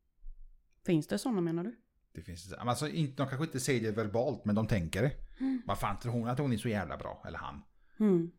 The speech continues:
Speaker 2: Men i min värld så tror jag bara att man är avundsjuk.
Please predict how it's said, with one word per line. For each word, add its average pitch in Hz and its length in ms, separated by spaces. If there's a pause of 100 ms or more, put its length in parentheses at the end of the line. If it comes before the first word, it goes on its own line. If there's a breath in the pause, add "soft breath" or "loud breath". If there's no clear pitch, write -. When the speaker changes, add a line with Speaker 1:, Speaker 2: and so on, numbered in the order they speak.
(180)
Speaker 2:
Men 131 180
i 135 60
min 127 200
värld 147 160
så 131 120
tror 131 280
jag 110 120
bara 113 220
att - 260
man 104 180
är 113 40
avundsjuk. 120 540